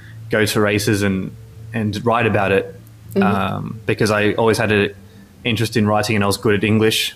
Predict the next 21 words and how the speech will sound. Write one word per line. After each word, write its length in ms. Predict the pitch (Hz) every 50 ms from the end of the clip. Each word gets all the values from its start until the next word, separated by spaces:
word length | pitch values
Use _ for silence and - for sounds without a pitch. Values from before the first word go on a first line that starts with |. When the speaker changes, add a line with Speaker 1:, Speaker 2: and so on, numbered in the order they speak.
| -
Speaker 1:
in 160 | - 113 107 107
high 200 | 117 - 110 131
school. 320 | - - 120 113 110 110 110 - - - - - - - - - - - - - - - - - - - - - - -
Yeah, 160 | 135 123 117
I 40 | 117
went 140 | 120 120
back 120 | 123 120 -
to 60 | -
school 480 | - - - 127 123 131 139 135 - - - - -
and 220 | 120 110 107 104
studied. 540 | 104 - - 113 113 117 120 120 120 113 - - - - - -
I 80 | - 117
could, 200 | - 117 95 120
I 140 | - 110 107
got 140 | 113 110
a 60 | 107 98
diploma 380 | 92 - - - 120 131 135 120
in 80 | 113
sport 240 | 117 - 120 113 101
development, 500 | - 92 101 98 95 98 107 110 123 - - - -
which 380 | 117 113 110 - - - -